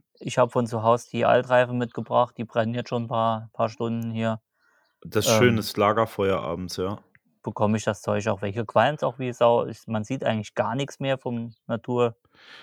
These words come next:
Speaker 2: Denk
Speaker 1: Ist nur
Speaker 2: dran,
Speaker 1: noch
Speaker 2: dass du nachher deine Batterien noch mal ein-, einsammelst, ne?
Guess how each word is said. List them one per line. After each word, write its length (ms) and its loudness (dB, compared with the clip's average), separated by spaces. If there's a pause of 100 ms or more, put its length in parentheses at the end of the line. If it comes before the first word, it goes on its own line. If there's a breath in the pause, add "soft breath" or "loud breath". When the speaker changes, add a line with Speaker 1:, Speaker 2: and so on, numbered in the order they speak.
(360 loud breath)
Speaker 2:
Denk 100 4
Speaker 1:
Ist 80 -6
nur 80 4
Speaker 2:
dran, 200 4
Speaker 1:
noch 60 0
Speaker 2:
dass 200 2
du 80 2
nachher 400 2
deine 240 2
Batterien 540 -2
noch 180 -4
mal 300 -4
ein-, 360 -4
einsammelst, 720 -4
ne? 140 -4